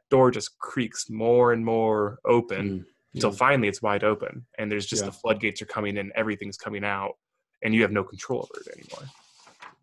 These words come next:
Speaker 2: Right. Yeah. No, exactly. Um, so it's a dangerous thing to play with, but, um, I do wanna, I forgot to kind of expand upon that point I made at the beginning about the Hebrew, but,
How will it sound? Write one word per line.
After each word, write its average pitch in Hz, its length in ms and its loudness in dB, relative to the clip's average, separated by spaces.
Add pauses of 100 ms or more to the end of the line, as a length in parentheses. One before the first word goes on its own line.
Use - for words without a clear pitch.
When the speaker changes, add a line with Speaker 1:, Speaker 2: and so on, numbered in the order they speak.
(100)
Speaker 2:
Right. 107 300 0
Yeah. 107 200 -2
No, 104 140 -6
exactly. 92 460 -8 (420)
Um, 95 460 -6 (1400)
so 139 100 4
it's 113 140 2
a 107 60 -4 (840)
dangerous 123 480 6
thing 98 140 0
to 85 60 -4
play 95 220 0
with, 92 280 -2
but, 101 320 2 (180)
um, 95 400 0 (200)
I 120 80 4
do 143 120 8
wanna, 123 160 8
I 101 120 4
forgot 104 260 2
to 95 180 -2 (100)
kind 95 200 -4
of - 120 -8 (560)
expand 95 360 0
upon 95 200 0
that 90 140 -2
point 92 180 -2
I - 40 0
made 90 120 0
at 90 60 -8
the - 80 -14
beginning 98 220 -2
about 92 160 -6
the - 60 -16
Hebrew, 95 320 2
but, - 260 2